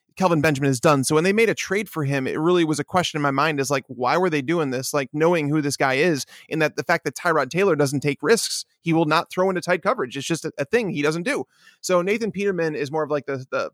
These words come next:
pocket passer who will throw it up to his number one wide receiver. This, this team in general is just, it's going down a tube. And, um, but Peterman, Benjamin got an upgrade because of him.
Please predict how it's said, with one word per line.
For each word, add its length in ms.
pocket 300
passer 420
who 140
will 260
throw 220
it 80
up 120
to 120
his 100
number 200
one 180
wide 160
receiver. 500
This, 200
this 200
team 280
in 120
general 480
is 160
just, 220
it's 180
going 200
down 160
a 40
tube. 360
And, 420
um, 560
but 180
Peterman, 560
Benjamin 320
got 140
an 100
upgrade 340
because 300
of 80
him. 240